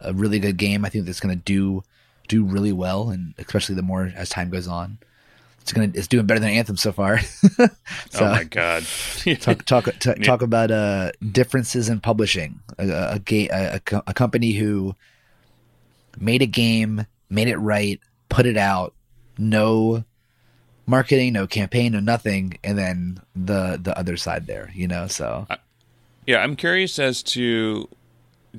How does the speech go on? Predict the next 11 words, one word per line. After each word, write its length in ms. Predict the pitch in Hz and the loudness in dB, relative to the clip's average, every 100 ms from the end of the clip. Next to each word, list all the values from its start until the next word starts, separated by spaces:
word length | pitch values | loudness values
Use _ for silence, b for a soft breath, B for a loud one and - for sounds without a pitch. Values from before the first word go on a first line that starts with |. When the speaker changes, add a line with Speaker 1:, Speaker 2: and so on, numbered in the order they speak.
| - | -12
Speaker 2:
to 100 | - | -8
hear 260 | 98 127 123 | -6 -2 0
about, 220 | 107 98 | 0 0
like, 220 | 92 90 - | -2 -6 -8
how 240 | 107 110 | 0 0
that, 240 | 107 98 - | 2 0 -2
like, 240 | 98 90 - 110 | -8 -10 -10 -6
maybe 280 | 104 95 | -6 -2
affected 540 | 92 - 95 - 90 80 | -4 -2 -4 -4 -10 -10
things. 400 | 85 73 76 - | -14 -14 -16 -14
Just, 280 | 101 90 | -10 -10